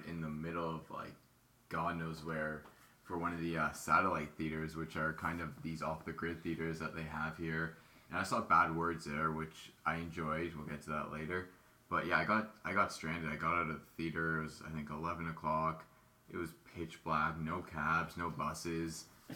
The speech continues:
I didn't see anything. And luckily, I found a very, very decent local who offered to walk me to where I was going and walked me almost the whole way. And it was about a twenty-minute walk, and he took me right to where I had to go. So luckily, I found someone. But I was,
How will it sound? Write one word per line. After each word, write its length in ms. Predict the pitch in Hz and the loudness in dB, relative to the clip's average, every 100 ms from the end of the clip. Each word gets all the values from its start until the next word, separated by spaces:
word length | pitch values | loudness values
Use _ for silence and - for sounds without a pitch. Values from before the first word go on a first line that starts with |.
| - - | -12 -4
I 80 | 78 | -2
didn't 180 | 87 85 | -2 -4
see 180 | - 69 | -4 -2
anything. 540 | 78 87 87 78 78 | -2 -2 -2 -2 -2
And 140 | 80 82 | -2 4
luckily, 380 | 110 - 85 | 4 4 0
I 120 | 76 80 | -2 -2
found 460 | 82 82 82 80 | 0 2 2 0
a 40 | 78 | -2
very, 460 | 95 117 120 110 110 - - | 0 0 2 -2 -4 -14 -10
very 220 | 80 120 | -2 0
decent 400 | 110 98 98 87 | 0 -2 -4 -4
local 460 | 78 95 - 78 80 | -4 -4 -4 -4 -4
who 280 | 85 87 82 82 | -2 0 0 0
offered 320 | 95 117 110 | -2 -2 -4
to 60 | 80 | -2
walk 320 | 78 90 - | 2 2 2
me 140 | 80 | -2
to 120 | 80 | -2
where 220 | 80 82 82 | 0 2 2
I 40 | |
was 120 | 82 | 0
going 340 | 82 85 80 80 | -2 -2 -2 -4
and 80 | 82 | -2
walked 260 | 85 85 | -2 -2
me 140 | 80 78 | -2 -2
almost 320 | 78 78 - | -2 -4 -4
the 80 | 80 | -2
whole 200 | 82 80 | 0 0
way. 180 | 85 | 0
And 160 | 80 78 | 0 -4
it 40 | 76 | -6
was 120 | 71 | -6
about 140 | 76 73 | -6 -6
a 40 | - | -4
twenty-minute 440 | 92 90 85 76 | -4 -2 -4 -2
walk, 340 | 76 80 - - - - - - | 0 2 0 -4 -18 -20 -20 -8
and 180 | 78 80 | -2 0
he 120 | 82 | 0
took 240 | 82 110 78 | 0 0 0
me 80 | 73 | 0
right 260 | 76 78 | 0 -2
to 80 | 82 | -4
where 200 | 76 76 | 0 2
I 40 | 78 | 2
had 180 | 71 71 | -2 -4
to 60 | |
go. 280 | 76 76 76 | -4 -2 -4
So 280 | 73 73 73 76 | -4 -6 -6 -4
luckily, 340 | 82 - 98 | -4 -2 -4
I 60 | 80 117 | -4 -2
found 200 | 87 80 | -2 -2
someone. 320 | 78 76 76 | -4 -4 -4
But 120 | 73 | -2
I 100 | 73 | 0
was, 300 | 113 117 110 | 0 -2 -8